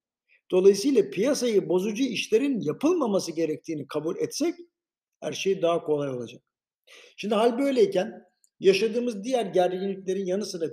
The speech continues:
bir de seçim belirsizliği sebebiyle azalan bir hızla yükselmeye devam edeceğini göreceğiz enflasyonu. O yüzden şimdi yarın tuik ne açıklarsa açıklasın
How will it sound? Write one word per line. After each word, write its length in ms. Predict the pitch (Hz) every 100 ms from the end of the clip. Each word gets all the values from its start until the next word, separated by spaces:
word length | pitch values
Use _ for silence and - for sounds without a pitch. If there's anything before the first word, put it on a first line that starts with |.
| 160
bir 200 | 277 277
de 80 | 208
seçim 400 | - 190 240 196
belirsizliği 580 | 170 160 - 151 180 185
sebebiyle 640 | 156 160 175 214 165 - _ _ _ _ _ _ _
azalan 560 | 180 190 226 285 302 277
bir 80 | 208
hızla 640 | - 247 240 202 220 254 - _
yükselmeye 720 | 165 175 - 202 202 208 226 185
devam 340 | 185 214 202
edeceğini 480 | 175 170 175 196 196
göreceğiz 520 | 175 165 156 175 143
enflasyonu. 640 | 139 - - - - - _ _ _ _ _ _ _ _ -
O 140 | 151
yüzden 380 | 233 226 202 - - - _ _ _
şimdi 520 | - 165 180 196 190 190 - - -
yarın 500 | 160 175 190 196 202 - _
tuik 360 | - 185 190 196
ne 80 | 196
açıklarsa 580 | 196 - 180 180 175 160
açıklasın 680 | 143 - 160 - 285 -